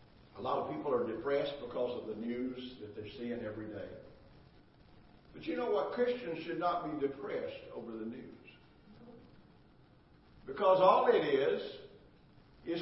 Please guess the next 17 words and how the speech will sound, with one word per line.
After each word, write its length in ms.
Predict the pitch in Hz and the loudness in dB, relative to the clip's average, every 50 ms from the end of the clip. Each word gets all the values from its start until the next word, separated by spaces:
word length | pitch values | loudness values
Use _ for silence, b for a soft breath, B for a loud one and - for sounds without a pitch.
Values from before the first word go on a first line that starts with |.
| 170 175 | 2 2
confirming 760 | 202 202 202 - 233 247 254 277 262 214 180 - 131 240 226 | 2 2 2 2 4 6 6 6 6 4 4 2 0 0 -2
the 120 | 240 - - | -2 -4 -4
fact 520 | - 226 214 - 240 - - - - - - - - - - - - - - - - - - - - - - - - - - - - - | -6 -6 -4 -4 -4 -4 -6 -8 -12 -16 -20 -20 -20 -20 -20 -20 -20 -20 -20 -20 -20 -20 -20 -20 -20 -20 -20 -20 -20 -20 -20 -20 -12 2
that 180 | 139 160 160 160 | 4 4 6 6
we're 180 | 165 185 190 185 | 6 8 8 8
in 180 | 165 160 160 | 8 6 4
the 280 | 160 165 165 - 208 185 | 4 2 2 2 0 0
end 280 | 156 135 131 135 139 | 0 -2 -2 -4 -4
of 100 | 143 139 - | -6 -6 -6
times. 280 | 156 135 120 - - - - - - - - - - - - - - - - - - - - - - - - - - - - - - - - - - - - - - - - - - 185 | -4 -4 -4 -4 -8 -10 -14 -18 -20 -20 -20 -20 -20 -20 -20 -20 -20 -20 -20 -20 -20 -20 -20 -20 -20 -20 -20 -20 -20 -20 -20 -20 -20 -20 -20 -20 -20 -20 -20 -20 -20 -20 -20 -12 -2 0
Anytime 460 | 214 269 254 262 269 254 247 233 220 | 0 2 2 4 4 4 4 6 4
you 80 | 208 - | 2 2
see 240 | 214 220 202 175 | 2 0 0 0
something 320 | 220 214 208 208 208 202 180 | 0 0 0 2 2 0 0
happening 460 | 175 196 208 214 208 208 202 196 190 190 | 0 0 0 -2 -2 -2 -4 -4 -4 -4
in 80 | 190 | -4
this 160 | 190 190 180 | -4 -4 -6